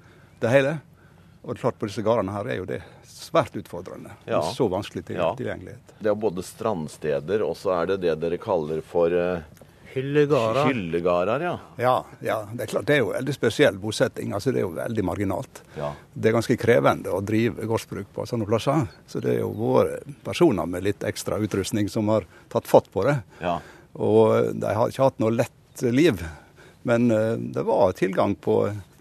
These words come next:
Speaker 1: både utmark med jakt og beite,
Speaker 2: Ja.
Speaker 1: og du hadde sjøen og,
Speaker 2: Ja.
Speaker 1: og fjorden med fiske,
Speaker 2: Ja.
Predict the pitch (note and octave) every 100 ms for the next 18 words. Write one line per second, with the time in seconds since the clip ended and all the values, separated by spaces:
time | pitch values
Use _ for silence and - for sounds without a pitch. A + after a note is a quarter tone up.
0 | - - A#2 G#2+ G#2 B2 B2+ - G#2 -
1 | - A2+ A2 A2+ - - A2+ G#2+ G#2+ A2+
2 | G#2 A2+ B2+ B2 A2+ G2+ G2+ G2+ F#2 E2+
3 | - - G#2+ G#2+ A2 G#2 F#2 _ - E2
4 | F#2 D3 _ A2+ B2 G#2 F#2+ F#2+ G#2 A#2+
5 | - D#3 F#3+ D3 E2 F#2